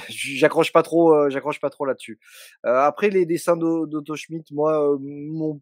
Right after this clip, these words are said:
plutôt, euh, enfin, je, je trouvais que c'est, il,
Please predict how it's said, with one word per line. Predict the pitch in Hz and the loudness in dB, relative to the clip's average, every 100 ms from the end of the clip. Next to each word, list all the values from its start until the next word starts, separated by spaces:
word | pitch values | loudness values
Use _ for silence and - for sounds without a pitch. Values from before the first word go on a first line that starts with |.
| - | -14
plutôt, | 156 151 160 156 151 151 147 | -16 -2 0 2 0 0 0
euh, | 135 131 | 0 -2
enfin, | 123 139 | 0 0
je, | 139 135 | 0 -10
je | |
trouvais | - 170 | -8 -8
que | 175 | -4
c'est, | 170 - _ _ _ _ _ _ | -6 -6 _ _ _ _ _ _
il, | 151 | -16